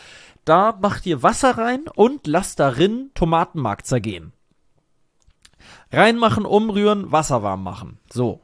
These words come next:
das ist Wasser mit Tomatenmark und Salz. Da könnt ihr Salz reinmachen auch. Dann habt ihr Salz, Wasser, Tomatenmark als Soße tatsächlich. So, jetzt denkst du erstmal, was ist das für eine Scheiße?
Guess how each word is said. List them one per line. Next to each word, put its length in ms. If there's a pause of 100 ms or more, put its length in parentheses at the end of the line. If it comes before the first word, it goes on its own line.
(120)
das 180
ist 240
Wasser 300
mit 140
Tomatenmark 580
und 300
Salz. 600
Da 120
könnt 180
ihr 60
Salz 320
reinmachen 400
auch. 200
Dann 160
habt 140
ihr 100
Salz, 360
Wasser, 240
Tomatenmark 680
als 320
Soße 360
tatsächlich. 680 (760)
So, 380 (640)
jetzt 200
denkst 180
du 60
erstmal, 240
was 120
ist 80
das 120
für 60
eine 100
Scheiße? 480